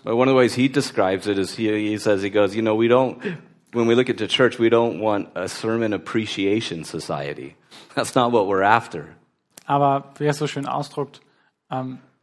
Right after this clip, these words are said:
Speaker 2: wir wollen in der Kirche nicht nur eine Gruppe von Leuten haben, die einfach eine Predigt genießen.
Speaker 1: We're after people who will heed the words of Christ and live it out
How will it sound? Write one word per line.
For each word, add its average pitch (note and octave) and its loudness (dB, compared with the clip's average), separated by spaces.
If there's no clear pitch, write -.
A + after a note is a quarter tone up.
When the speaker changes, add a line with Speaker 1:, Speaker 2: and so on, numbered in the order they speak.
Speaker 2:
wir C3 -4
wollen E3+ 0
in D#3+ -2
der C#3+ 0
Kirche D3+ -6
nicht D#3 -8
nur D3 -4
eine C3+ -6
Gruppe D3 -10
von B2+ -8
Leuten C3+ -2
haben, B2+ -4
die C3 -6
einfach B2+ -6
eine B2+ -8
Predigt - -6
genießen. A#2+ -10
Speaker 1:
We're G#2 0
after G#2 0
people G#2 -4
who G2 -6
will F#2 -4
heed C3 -2
the G#2+ -4
words F#2+ -2
of F#2 -8
Christ F2+ -2
and F#2 -6
live G2+ -2
it G2 -2
out G2 -2